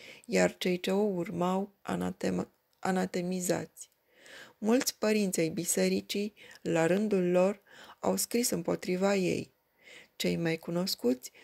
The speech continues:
sunt Sfântul Ambrozie al Milanului în Apus, despre credința în înviere, cartea a doua, Sfântul Grigorie de Nisa în Răsărit,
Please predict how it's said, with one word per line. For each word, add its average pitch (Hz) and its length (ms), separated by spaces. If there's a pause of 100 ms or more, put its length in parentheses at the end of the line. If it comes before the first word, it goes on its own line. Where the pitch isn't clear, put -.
(120)
sunt 208 260
Sfântul 240 460
Ambrozie 196 800
al 175 200
Milanului 196 800
în 175 160
Apus, 190 560 (580)
despre 180 420
credința 180 560
în 160 80
înviere, 175 540
cartea 175 440
a 175 60
doua, 180 540 (540)
Sfântul 226 440
Grigorie 196 540
de 170 120
Nisa 196 600
în 185 180
Răsărit, 180 640